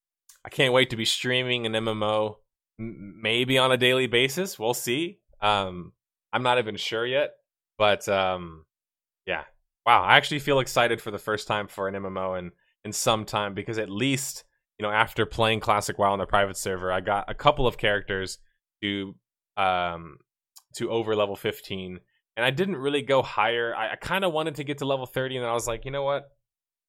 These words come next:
I, I'm not gonna do it." And I ended up not playing Horde. I just played Alliance. So I'm kind of keeping the experience mostly fresh for myself, and I think that's kind of what the appeal is to me. And also, hopefully, um, you know, one of the reasons why people wanna watch me play WoW Classic is,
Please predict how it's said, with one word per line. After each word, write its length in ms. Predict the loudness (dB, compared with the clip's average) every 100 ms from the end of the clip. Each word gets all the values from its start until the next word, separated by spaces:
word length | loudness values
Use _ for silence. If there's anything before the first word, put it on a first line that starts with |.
| _ _
I, 140 | -2
I'm 160 | -2 -2
not 180 | 0 0
gonna 160 | -2
do 200 | -8 -6
it." 120 | -6 -4
And 120 | 4
I 80 | 4
ended 200 | 4 2
up 120 | 0
not 180 | -2 -4
playing 240 | -6 -6
Horde. 300 | -4 -2 -2
I 60 | -2
just 200 | -6 -6
played 160 | -2
Alliance. 480 | -2 -2 -6 -10 -16 _ _ _ _ _ 0
So 160 | 2
I'm 220 | 2 -2
kind 200 | -2 0
of 120 | 0 -2
keeping 320 | -8 -6 -4
the 80 | -4
experience 640 | -6 -8 -6 -4 -6 -6
mostly 300 | -6 -4 -4
fresh 320 | -4 0 0
for 100 | -2
myself, 540 | -8 -8 -10 -12 -10 -6
and 100 | -6
I 40 |
think 200 | -4 -2
that's 200 | 0 -2
kind 220 | 0 2
of 100 | 2
what 280 | 0 -2 -2
the 140 | -4 -4
appeal 340 | -2 -2 0
is 140 | 0
to 100 | -2
me. 320 | -6 -6 -6 -10 _ _ _
And 100 | 4
also, 340 | 4 6 2 4
hopefully, 580 | 2 2 -2 -2 -4 -8
um, 320 | -10 -10 -12 -16
you 100 | -18
know, 80 | -8
one 120 | -6
of 60 | -4
the 80 | -6
reasons 400 | -8 -8 -10 -4
why 120 | -4
people 320 | -2 -4 -4
wanna 180 | -4 -2
watch 320 | 2 2 2
me 80 | -10
play 200 | -6 -4
WoW 220 | -2 -4
Classic 420 | -4 -8 -8 -12 -10
is, 240 | -10 -12